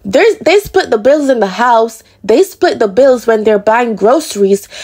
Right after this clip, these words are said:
Their relationship, their marriage is fifty fifty.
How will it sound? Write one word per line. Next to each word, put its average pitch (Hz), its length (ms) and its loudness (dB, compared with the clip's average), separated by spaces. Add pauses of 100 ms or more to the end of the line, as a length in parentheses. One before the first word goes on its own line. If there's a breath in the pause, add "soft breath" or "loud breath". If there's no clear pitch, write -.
(100)
Their 269 240 2
relationship, 302 920 0 (100)
their 269 280 2
marriage 277 640 0
is 269 240 0
fifty 277 500 -2
fifty. 277 720 -2